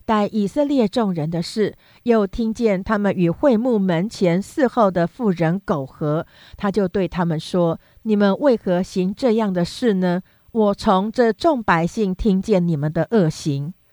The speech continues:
我儿啊，不可这样。我听见你们的风声不好，你们使耶和华的百姓犯了罪。人若得罪人，有士师审判他。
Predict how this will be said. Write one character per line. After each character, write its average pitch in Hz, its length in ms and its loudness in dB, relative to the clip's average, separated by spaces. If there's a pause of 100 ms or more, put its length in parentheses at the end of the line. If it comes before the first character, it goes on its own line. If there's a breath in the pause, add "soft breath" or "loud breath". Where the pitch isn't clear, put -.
(240 soft breath)
我 202 180 2
儿 180 320 0
啊， 180 320 -2
不 339 120 -4
可 - 240 -2
这 196 260 -2
样。 185 280 -2 (280 soft breath)
我 233 140 2
听 320 220 -2
见 302 260 0
你 214 120 0
们 180 120 0
的 185 140 0
风 226 320 -6
声 202 260 0
不 208 140 -2
好， 170 320 -4 (240 soft breath)
你 220 100 0
们 233 180 0
使 208 260 -2
耶 269 180 0
和 233 160 -2
华 180 180 0
的 180 160 -2
百 156 240 -2
姓 185 280 -4
犯 196 280 -2
了 165 80 -2
罪。 - 380 0 (380 soft breath)
人 190 420 0
若 226 220 4
得 175 260 -2
罪 220 220 0
人， 156 340 0
有 180 220 0
士 - 240 -6
师 190 200 -4
审 160 300 -2
判 175 240 -4
他。 175 300 0